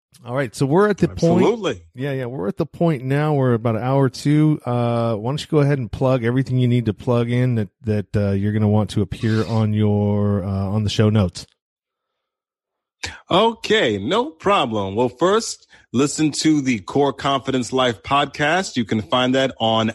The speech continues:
Speaker 2: Apple Podcast and anywhere you find, um, your podcast, as well as the website, core confidence life dot com. If you are an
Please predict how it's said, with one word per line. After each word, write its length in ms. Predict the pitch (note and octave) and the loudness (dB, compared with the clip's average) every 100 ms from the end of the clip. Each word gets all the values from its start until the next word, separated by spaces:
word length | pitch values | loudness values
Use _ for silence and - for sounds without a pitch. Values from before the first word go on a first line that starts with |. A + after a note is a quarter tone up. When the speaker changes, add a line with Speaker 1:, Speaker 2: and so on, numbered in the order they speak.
| - | -4
Speaker 2:
Apple 380 | A#2+ A#2 A#2 G#2 | -4 -2 -4 -2
Podcast 720 | A#2 A#2+ - B2+ C#3+ D#3 C3+ | -2 -2 -2 0 0 0 0
and 240 | A#2+ B2 - | 0 0 -2
anywhere 380 | C#3 D3 C#3 C3 | -2 2 2 2
you 200 | B2+ A#2+ | 2 -2
find, 720 | - E3 E3 C3 A2 G#2+ G#2+ - - - _ | -4 -2 0 0 0 -2 -4 -8 -20 -20 _
um, 340 | A2+ A2 A2+ G#2+ | 0 2 0 0
your 320 | A2+ A#2+ G#2+ | 2 2 0
podcast, 720 | - A2+ G#2+ A#2 A2+ C#3+ - - | -2 -4 -4 -4 -2 -2 -6 -4
as 180 | A#2+ A#2+ | -2 0
well 140 | C3+ | 0
as 100 | B2 | 2
the 100 | B2+ | 0
website, 580 | C3 D#3 - A2+ A2+ - | 0 0 -2 -2 -4 -4
core 200 | B2 A#2 | -2 -2
confidence 520 | - A2+ G#2+ A2+ G#2 | -2 -4 -2 -4 -2
life 260 | G#2+ G#2 - | 0 0 0
dot 220 | G#2+ G#2 | -2 -2
com. 460 | F3 E3+ F#2 - - - - - | 0 0 0 -6 -20 -20 -20 -6
If 200 | A#2+ A#2 | -2 0
you 200 | B2+ C#3 | 2 2
are 200 | C3+ C3 | 2 2
an 140 | B2+ | 0